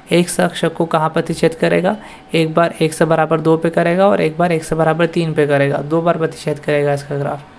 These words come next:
ठीक है, कैसा भी ग्राफ बन सकता है, लेकिन बस इतनी जानकारी मिली है कि एक्स अक्ष को दो बार प्रतिच्छेद करेगा, एक x बर-, x बराबर दो पे और एक बार x बराबर तीन पे।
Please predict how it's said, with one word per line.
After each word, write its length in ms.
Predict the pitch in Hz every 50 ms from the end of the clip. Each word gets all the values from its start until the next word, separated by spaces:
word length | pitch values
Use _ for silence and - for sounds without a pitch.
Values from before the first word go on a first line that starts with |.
| - - - - - - - - - -
ठीक 120 | 196 180
है, 100 | 165 151 151 -
कैसा 220 | - 180 175 - 196
भी 120 | 196 196
ग्राफ 200 | 175 175 175 165
बन 160 | 160 165 165
सकता 240 | 160 170 160 160 175
है, 60 | 170
लेकिन 240 | 165 160 165 170 165
बस 180 | 160 175 170 -
इतनी 220 | 156 160 160 180 180
जानकारी 400 | 170 165 160 160 - 165 160 160
मिली 260 | 156 156 151 156 156
है 160 | 156 170 190 185
कि 160 | - - 196
एक्स 280 | - 160 156 156 - 160
अक्ष 240 | 156 151 151 - 170
को 180 | 160 - 180 175
दो 140 | 160 160 160
बार 140 | 151 151 151
प्रतिच्छेद 420 | 151 156 151 - - - 165 156
करेगा, 360 | - - 156 165 170 170 196 196
एक 240 | 160 160 151 156 - -
x 160 | 160 147 151 156
बर-, 340 | 156 147 160 160 - - -
x 160 | 165 156 147 165
बराबर 300 | 147 156 156 151 151 151
दो 140 | 147 165 165
पे 160 | 165 233 233 233 - - - - - - - - -
और 120 | 175 170 165
एक 180 | 165 160 160 -
बार 140 | 170 - -
x 200 | 160 156 156 -
बराबर 260 | 151 151 156 170 185
तीन 260 | 196 214 190 156 139
पे। 180 | 139 143 139